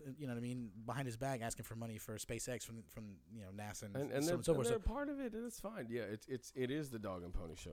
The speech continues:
Speaker 2: It's, it's the W W E across the board.
Speaker 1: Yeah.
Speaker 2: But I appreciate just on the surface. Listen, I, again, the silence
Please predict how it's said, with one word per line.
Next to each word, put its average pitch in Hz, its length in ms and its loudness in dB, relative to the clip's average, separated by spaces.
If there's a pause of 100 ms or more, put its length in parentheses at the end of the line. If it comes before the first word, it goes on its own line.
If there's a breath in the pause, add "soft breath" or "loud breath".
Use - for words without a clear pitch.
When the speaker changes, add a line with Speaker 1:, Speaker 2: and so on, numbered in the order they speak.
Speaker 2:
It's, - 140 -8
it's 110 180 -2
the 107 120 -6
W 107 300 -2
W 107 380 0
E - 20 0
across 101 320 -6
the 98 100 -10
board. 107 340 -2
Speaker 1:
Yeah. 104 180 -2 (120)
Speaker 2:
But 151 120 4
I - 20 8
appreciate 160 480 2
just 143 220 0
on 139 100 6
the 131 80 4
surface. 110 340 2
Listen, 131 280 0 (200)
I, 117 140 0 (100)
again, 113 180 -2 (280)
the 110 120 2
silence 135 720 2